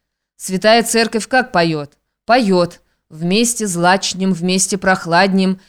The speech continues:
иди же несть ни печали, ни воздыхания". Об каком же тут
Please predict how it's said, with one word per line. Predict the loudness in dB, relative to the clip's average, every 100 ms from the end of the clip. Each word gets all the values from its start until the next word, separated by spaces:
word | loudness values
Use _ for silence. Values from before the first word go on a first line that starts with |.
| _ _
иди | -4 0 0
же | 2 2
несть | 2 2 0 -4 -2
ни | 0 0
печали, | -2 -4 0 2 2
ни | 0 -2
воздыхания". | -4 -6 -8 0 2 2 2 -2 -6 _ _
Об | -4 -2
каком | -2 0 0 2
же | 0
тут | 0 -2